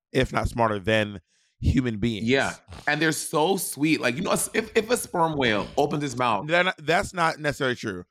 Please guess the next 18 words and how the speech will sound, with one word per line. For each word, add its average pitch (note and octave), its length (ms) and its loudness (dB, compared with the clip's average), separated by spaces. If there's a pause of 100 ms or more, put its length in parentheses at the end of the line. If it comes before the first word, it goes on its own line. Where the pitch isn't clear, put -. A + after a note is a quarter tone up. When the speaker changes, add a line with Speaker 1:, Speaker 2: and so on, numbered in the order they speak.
(140)
Speaker 2:
What? G#2+ 240 0
Speaker 1:
Whales F3 640 0 (160)
are C3+ 340 4
known B2 720 0 (120)
in A#2+ 160 -4
some C3 220 0
instances A2+ 560 -6 (320)
to C3 160 -2
be A#2 360 0
Speaker 2:
Some. D3 220 2
Speaker 1:
vengeful, F3+ 720 0 (480)
uh, B2 240 2
mean, D#3+ 680 2 (360)
uh, A#2 460 2
like, C3 220 6
Speaker 2:
Orcas. C3 300 -2
Speaker 1:
th-, D3 180 0
that's, D3+ 220 0